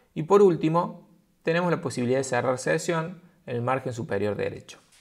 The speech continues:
Entre varias opciones, podemos destacar la de estado académico, fecha de examen y algunos trámites que no están habilitados en gestión cuatro.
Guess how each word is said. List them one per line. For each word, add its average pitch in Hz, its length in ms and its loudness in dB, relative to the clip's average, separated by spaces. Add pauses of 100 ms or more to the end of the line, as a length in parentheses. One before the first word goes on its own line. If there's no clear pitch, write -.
(480)
Entre 175 300 0
varias 214 240 2
opciones, 147 680 0 (280)
podemos 165 260 2
destacar 147 400 2
la 143 60 6
de 117 80 4
estado 139 240 4
académico, 143 760 0 (200)
fecha 139 360 0
de 104 100 4
examen 156 460 -2
y 143 40 -2
algunos 165 260 -2
trámites 165 380 -4
que 135 80 -4
no 147 60 -4
están 160 220 -4
habilitados 120 500 -2
en 110 60 -6
gestión 104 380 -6
cuatro. - 380 -4